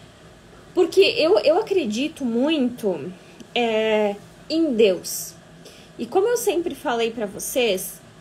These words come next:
Deus, ele é maravilhoso.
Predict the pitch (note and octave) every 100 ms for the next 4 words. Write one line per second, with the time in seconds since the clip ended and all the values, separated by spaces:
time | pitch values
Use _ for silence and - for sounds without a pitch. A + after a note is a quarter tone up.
0 | - G3 F3+ B3 C4+ C#4+ A3 F3 F#3+ -
1 | - - - - A#3 A#3 B3+ B3 B3 -
2 | A3+ A#3+ B3+ C4+ C4+ D4+ - - - A#3+
3 | A#3 A#3 G#3+ A#3 G3+ E3+ - -